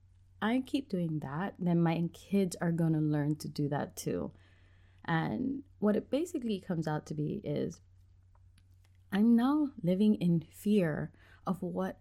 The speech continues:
other people may think or I'm trying to live up to other people's unrealistic standards,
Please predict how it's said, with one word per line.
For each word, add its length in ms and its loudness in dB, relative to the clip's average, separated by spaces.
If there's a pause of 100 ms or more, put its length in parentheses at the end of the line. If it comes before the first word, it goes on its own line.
(120)
other 340 0
people 460 0
may 180 4
think 480 -2 (340)
or 140 -2
I'm 120 2
trying 300 2
to 120 2
live 260 2
up 140 -2
to 180 -4
other 220 2
people's 560 0 (1040)
unrealistic 600 4
standards, 540 0